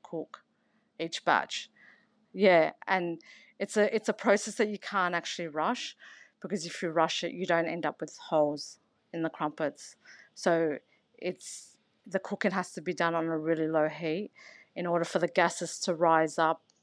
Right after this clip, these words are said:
um, from the bottom of the crumpet up, and then they burst when they, once they get t-, to the top, and that's how you get those holes, those beautiful holes in the crumpets.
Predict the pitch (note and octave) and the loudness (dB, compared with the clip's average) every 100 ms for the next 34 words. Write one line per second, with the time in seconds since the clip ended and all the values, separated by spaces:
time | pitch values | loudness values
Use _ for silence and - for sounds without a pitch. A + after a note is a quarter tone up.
0 | _ - - E3 - E3 D3+ E3+ E3 E3 | _ -6 -2 0 -2 -6 -2 0 0 -2
1 | D3+ D#3 D3+ - - D#3+ D#3 F3 F3+ _ | -4 -4 -4 -6 -8 -8 -6 -6 -6 _
2 | _ _ _ _ _ - E3 - - - | _ _ _ _ _ 0 0 0 -12 -6
3 | F3+ E3+ E3+ E3 D#3+ F3 E3+ - E3 D#3 | -4 -2 -2 0 0 0 -2 -2 -6 -4
4 | F3 E3 - D#3 D#3 - - - _ - | -6 -8 -6 -6 -6 -12 -20 -20 _ -12
5 | F#3+ E3 - F3 A3+ - _ - - - | -10 -8 -4 2 2 0 _ -20 -14 -6
6 | E3 - F3+ D#3+ D#3+ E3 - E3 D#3 D#3 | -4 -2 0 0 0 -2 -2 -2 -2 -2
7 | - D#3+ D3+ D#3 - D#3 D3+ E3 D#3+ - | -2 0 0 -4 -4 -4 -2 -6 -6 -10
8 | D3+ E3 D#3 D3+ - - D3 D3+ - D#3 | -6 -4 -4 -6 -14 -10 -6 -6 -4 -4
9 | - D3 - | -4 -6 -8